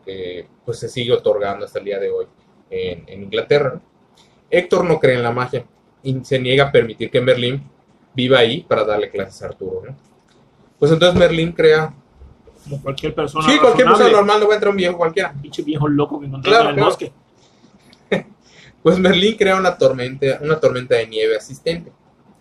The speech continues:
Speaker 1: que persuada a Héctor para que Merlín se quede. Aunque le da como habitación una torre vieja y decrépita con un sinnúmero de fugas.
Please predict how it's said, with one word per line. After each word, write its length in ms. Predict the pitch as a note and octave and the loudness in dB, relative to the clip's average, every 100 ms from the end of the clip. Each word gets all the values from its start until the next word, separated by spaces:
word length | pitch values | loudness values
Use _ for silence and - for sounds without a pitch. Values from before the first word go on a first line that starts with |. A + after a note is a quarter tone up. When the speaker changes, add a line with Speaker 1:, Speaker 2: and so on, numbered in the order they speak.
| _ _ _ | _ _ _
Speaker 1:
que 120 | - | -2
persuada 480 | - B2 A2+ C#3 C#3+ | 0 0 2 4 6
a 80 | C3 | 6
Héctor 320 | D#3+ - D3 | 2 0 0
para 180 | B2+ A2 | 0 -2
que 120 | A2 | -4
Merlín 300 | G#2 G2+ G#2 | -4 -6 -6
se 160 | - - | -14 -14
quede. 260 | F2+ F2 - _ _ _ _ _ _ _ _ _ | -16 -18 -20 _ _ _ _ _ _ _ _ _
Aunque 360 | A#2+ B2+ B2 C3+ | -2 -2 0 2
le 120 | C3 | 4
da 180 | C#3 D3 | 2 2
como 180 | D#3 C3 | 2 0
habitación 400 | A2+ A2 - B2 | -2 -6 -6 -4
una 100 | A#2 | -4
torre 300 | A#2 G#2+ G#2 | -2 0 -2
vieja 280 | A2 C3 C#3 | -2 -2 -2
y 60 | |
decrépita 640 | G2+ - C#3+ D#3 E3+ F3 - | -4 0 0 0 -4 -6 -6
con 180 | - A#2+ | -8 -6
un 100 | C3 | -6
sinnúmero 460 | C3+ B2 A#2+ A#2 A2 | -8 -8 -4 -2 0
de 80 | A2+ | -2
fugas. 440 | - C3+ A#2+ - | -2 -2 -4 -8